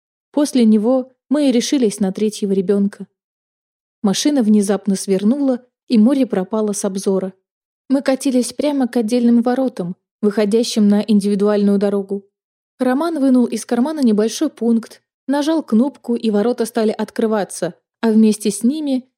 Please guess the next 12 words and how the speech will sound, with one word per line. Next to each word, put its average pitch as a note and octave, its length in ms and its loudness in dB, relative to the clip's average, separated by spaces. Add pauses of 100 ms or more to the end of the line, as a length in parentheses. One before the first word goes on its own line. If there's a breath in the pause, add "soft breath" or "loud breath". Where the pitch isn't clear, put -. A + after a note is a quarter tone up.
(120)
и A#3+ 100 4
расширялись A3+ 640 0
от A3 220 -6
изумления C4 800 0
мои F#3+ 360 0
глаза. F3+ 520 -4 (760)
Это G#3 180 0
было G3+ 220 2
красиво B3 640 -2 (140)
и A3+ 100 2
дорого. F3 480 -2 (440)
Невероятно. A#3 1000 2